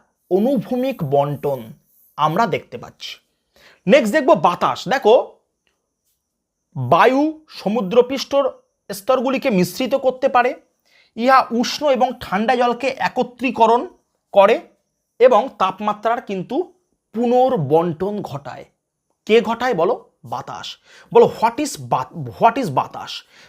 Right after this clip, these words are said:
দেখো উইন্ড হচ্ছে বায়ু আর এয়ার হচ্ছে বাতাস। ডিফারেন্স কি বলো তো? প্রবাহিত বায়ুকে বাতাস বলে, প্রবাহিত বায়ুকে বাতাস বলে। নেক্সট বলছি দেখো বাতাসের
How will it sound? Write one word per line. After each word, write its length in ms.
দেখো 220
উইন্ড 380
হচ্ছে 360
বায়ু 400
আর 180
এয়ার 280
হচ্ছে 380
বাতাস। 480
ডিফারেন্স 480
কি 100
বলো 180
তো? 200
প্রবাহিত 580
বায়ুকে 500
বাতাস 420
বলে, 240
প্রবাহিত 540
বায়ুকে 420
বাতাস 340
বলে। 220
নেক্সট 220
বলছি 120
দেখো 160
বাতাসের 480